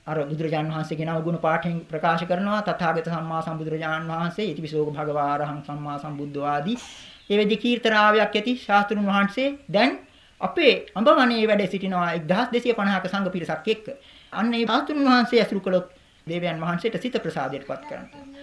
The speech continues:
එතකොට එකපාරම ආජාසතු, "එහෙනම් යාළුවා ජීවක වාහන සූදානම් කරන්න. ඇත් වාහන." ඔන්න ඉතින් ඒ කඩිමුඩියේම ජීවක වේදානන් ඒ මුළු මහත්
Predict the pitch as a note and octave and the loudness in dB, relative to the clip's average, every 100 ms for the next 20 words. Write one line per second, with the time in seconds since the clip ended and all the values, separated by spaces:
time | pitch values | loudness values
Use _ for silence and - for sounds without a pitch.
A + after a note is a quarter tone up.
0 | - - D#3 D#3+ E3+ F3+ G#3 G#3 F#3 F3 | -20 -8 -4 -2 0 2 4 4 0 0
1 | E3+ E3 D#3+ D3+ F3+ G3+ A#3+ - G3 G3 | 0 -2 -4 0 0 2 0 0 2 2
2 | G3+ F#3 G3+ F#3 F#3 G#3+ - - D#3 F3+ | 2 0 2 0 0 0 -2 -4 0 2
3 | A#3+ A#3+ A3+ A#3 F#3 E3 D3 B2+ - - | 4 0 0 0 0 -4 -8 -12 -14 -20
4 | - _ G#3 G3+ G3 D#3+ D3 - - - | -20 _ -4 -2 4 4 4 -6 -14 -20
5 | - - G3+ G#3+ G#3+ G3 G3 F3+ E3+ E3 | -20 -2 0 0 0 0 2 0 0 -2
6 | E3+ E3 E3 F3 F#3 F3+ E3 E3 G3+ E3 | -4 -4 -4 -2 0 0 -2 -2 -2 0
7 | F3 E3 D#3+ D#3 D#3+ D#3 D#3 E3+ B3 - | 0 0 -2 -6 -4 -2 -2 -2 -4 -6
8 | - - - F3 F3 E3 - F3 F#3 E3+ | -20 -8 -2 0 0 -2 -6 -4 -2 -2
9 | - - F3+ F3+ F3 E3 | -6 -18 -14 -4 -2 -2